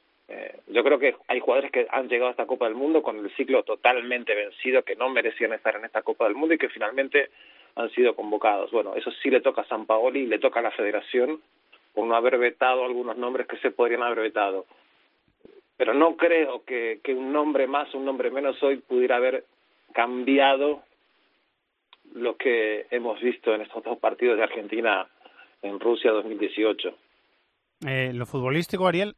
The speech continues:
Speaker 2: a mí no solo me ha dado la sensación de que Croacia es mejor equipo que, que Argentina.
Speaker 1: Sí.
Speaker 2: No, no, no solo me ha dado la sensación de que tiene mucha más calidad, eh, en el campo que Argentina, es que además,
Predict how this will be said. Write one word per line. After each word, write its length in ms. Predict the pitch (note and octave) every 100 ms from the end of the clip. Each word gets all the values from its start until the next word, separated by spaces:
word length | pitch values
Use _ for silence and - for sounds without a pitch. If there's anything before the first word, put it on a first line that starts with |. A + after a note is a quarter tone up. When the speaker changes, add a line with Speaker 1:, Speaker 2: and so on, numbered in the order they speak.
| -
Speaker 2:
a 160 | B2+
mí 240 | A#2 D3+ F#3
no 140 | C#3+ C#3+
solo 220 | E3+ E3+
me 120 | C#3+
ha 40 |
dado 160 | C3+ C#3
la 120 | C3+
sensación 320 | A#2 B2 C#3+
de 80 | C3+
que 100 | A#2+
Croacia 360 | A2+ A#2 B2 B2
es 100 | A#2+
mejor 380 | A#2+ A#2+ - A#2+
equipo 380 | G#2 B2 A2 G#2+
que, 420 | A2 G#2 F#2+ F#2+
que 160 | A#2 G#2+
Argentina. 480 | G2 G#2+ G2 F3+
Speaker 1:
Sí. 220 | D3 B2+ A2+
Speaker 2:
No, 100 | B2+
no, 180 | C3 C#3+
no 140 | D3+
solo 180 | D3 F#3
me 100 | F3+
ha 40 |
dado 180 | E3 D#3
la 80 | D3
sensación 420 | C#3+ C#3+ C3+ C#3
de 140 | C3 B2
que 240 | C3 A#2+ _ - _ _ _ _ _
tiene 280 | - E3 E3+
mucha 400 | C#3+ E3+ - D#3
más 280 | C#3+ E3+ -
calidad, 560 | D3 C3 B2 C#3+ A#2 - _ _ _ -
eh, 500 | C3 B2+ B2+ B2+ B2+
en 100 | B2
el 120 | B2
campo 260 | D3 C#3 B2+
que 80 | B2+
Argentina, 400 | A2+ A#2 F3 B2+
es 100 | -
que 80 |
además, 580 | F3 C#3 C#3 F3 F#3+ -